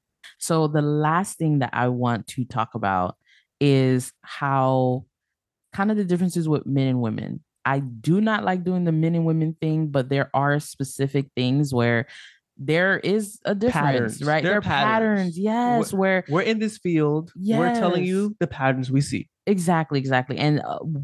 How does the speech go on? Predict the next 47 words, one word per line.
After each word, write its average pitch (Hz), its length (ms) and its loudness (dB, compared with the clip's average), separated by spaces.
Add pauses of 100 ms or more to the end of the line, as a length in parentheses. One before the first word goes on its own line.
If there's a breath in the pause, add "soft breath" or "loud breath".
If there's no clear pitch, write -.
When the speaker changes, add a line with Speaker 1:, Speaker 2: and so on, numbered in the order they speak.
Speaker 1:
you 175 120 -2
know, 143 160 2
women 147 460 0
and 139 180 0
men 135 160 0
having 135 500 -2 (260 loud breath)
certain 139 540 2
complaints 196 460 2
about 123 280 0
this. 127 160 -6
And 127 120 0
I'll 135 100 4
say 147 180 -2
specifically 151 580 -2
for 131 180 -4
women 120 520 2 (380 loud breath)
who 165 140 4
typically 165 560 0
are 143 160 2
the 139 80 2
ones, 131 200 0
and 147 220 0
now 139 180 2
this 156 380 -2
is 220 160 0
research, 226 640 -4 (280)
okay? 131 520 -2
And 123 120 -2
I'll 139 120 0
find 156 280 0
it 131 40 -2
and 127 80 -4
I'll 123 100 -2
put 127 140 0
it - 100 -4
for - 80 -10
you - 140 -4
guys. - 200 -8 (300 loud breath)
This 160 140 2
is 170 120 0
research. 165 320 0
Women 151 540 2
are 147 160 4
the 147 80 4
ones 135 240 2
who 131 220 -2
typically 123 800 -2